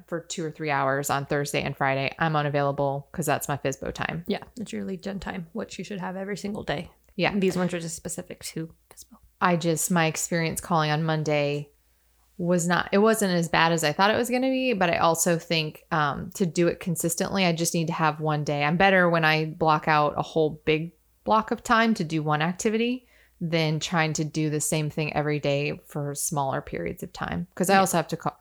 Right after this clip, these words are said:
Speaker 1: I need to be calling my sphere too.
Speaker 2: Yeah.
Speaker 1: So
Speaker 2: And it
Speaker 1: <laughs> I
Speaker 2: kinda
Speaker 1: have to have
Speaker 2: takes a
Speaker 1: time for
Speaker 2: different
Speaker 1: that.
Speaker 2: mindset speaking to the fizbos versus your sphere.
Speaker 1: Yeah, I
Speaker 2: Sphere.
Speaker 1: do. Well, that's what I learned on Monday while I was, while I was calling was that the first call, of course, I was like,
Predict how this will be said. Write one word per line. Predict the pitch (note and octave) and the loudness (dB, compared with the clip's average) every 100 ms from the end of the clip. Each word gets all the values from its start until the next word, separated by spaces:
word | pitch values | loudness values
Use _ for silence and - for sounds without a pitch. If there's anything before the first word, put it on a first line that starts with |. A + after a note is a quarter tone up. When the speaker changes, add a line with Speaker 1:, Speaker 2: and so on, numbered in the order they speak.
| _ | _
Speaker 1:
I | D3+ | -6
need | D3 | -6
to | C#3+ | -6
be | D3+ | -2
calling | E3+ E3+ E3+ | -2 -2 -2
my | F3 | -2
sphere | - B3+ E3 | -2 -2 0
too. | A#3 E3+ - _ - | -2 -4 -6 _ -6
Speaker 2:
Yeah. | F3+ - | -6 -4
Speaker 1:
So | - G3 E3+ G#3 F#3+ - | 0 2 4 2 0 2
Speaker 2:
And | G#3 | 4
it | F3+ | 6
Speaker 1:
<laughs> | |
I | |
Speaker 2:
kinda | B3 G#3+ | 6 6
Speaker 1:
have | A3 | 6
to | A#3+ | 4
have | G3+ | 4
Speaker 2:
takes | G3+ | 4
a | |
Speaker 1:
time | F#3+ F#3+ | 4 4
for | G3 | 4
Speaker 2:
different | E3+ | 4
Speaker 1:
that. | F3+ | 6
Speaker 2:
mindset | F3+ F#3 G3 - E3 - | 6 4 2 2 0 -2
speaking | - E3 E3 E3 | -4 -4 -2 -2
to | E3 D#3+ D#3+ - - | -2 -2 -4 -12 -8
the | F3+ | -6
fizbos | - - - F#3 | -4 -6 -6 -4
versus | - - - F3+ | -4 -6 -8 -12
your | F#3 | -14
sphere. | - - - - - - | -14 -14 -14 -18 -14 0
Speaker 1:
Yeah, | G3+ C#3 - | 4 4 4
I | F3+ | 4
Speaker 2:
Sphere. | F#3 D#3 | 4 2
Speaker 1:
do. | - - _ - | -4 -20 _ -4
Well, | F#3 | 4
that's | G#3 G3+ | 4 4
what | G#3+ | 4
I | F#3 | 6
learned | F3 E3+ | 4 4
on | D#3+ D#3+ | 2 2
Monday | D#3+ D#3 | 2 4
while | D3+ D3 | 4 4
I | C#3+ | 2
was, | D3 C#3+ - - _ | 0 -2 -4 -8 _
while | F3 D#3+ | 0 2
I | |
was | D3+ | 2
calling | - - A3+ F#3+ E3 D#3+ D#3+ | 0 2 4 4 2 2 0
was | D#3 D3+ - _ _ _ _ _ | 2 0 -4 _ _ _ _ _
that | D#3+ E3 D3 - - - _ _ | -4 2 2 0 -10 -20 _ _
the | F#3+ | -4
first | - G#3 G3 - | 2 2 2 2
call, | F#3 E3 E3 | 4 6 4
of | D3+ | 2
course, | - D#3+ D#3 E3+ | 2 2 2 2
I | D#3 | 2
was | D#3 D3 | 2 0
like, | D3 C#3+ C#3 - - | 0 0 -2 -10 -20